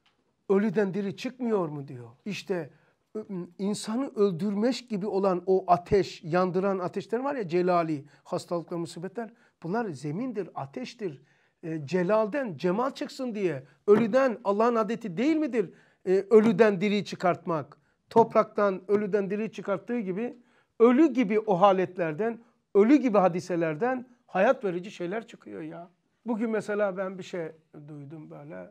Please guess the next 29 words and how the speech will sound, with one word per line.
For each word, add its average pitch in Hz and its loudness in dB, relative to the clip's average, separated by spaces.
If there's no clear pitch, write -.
Ondan 180 -6
sonra 202 -14
ilk 254 -8
önce 240 -4
bir 247 -4
öyle 233 -2
bir 208 -12
sarsıldım 220 -4
yani. 139 -10
Hakikaten 180 -12
sarsıldım 160 -14
üç - -20
dakika. 151 -16
Allah 160 -14
Allah. 139 -16
Nasıl 190 -8
olur? 196 -8
Sonra 269 -4
kafamı 254 -4
kaldırdım. 226 -6
Biraz 240 -8
arkayı 220 -6
seyretmeye 185 -8
çalışayım. 139 -14
Ayarıp 202 0
arkayı 202 -4
bana 165 -4
nasıl 196 -6
olur? 175 -8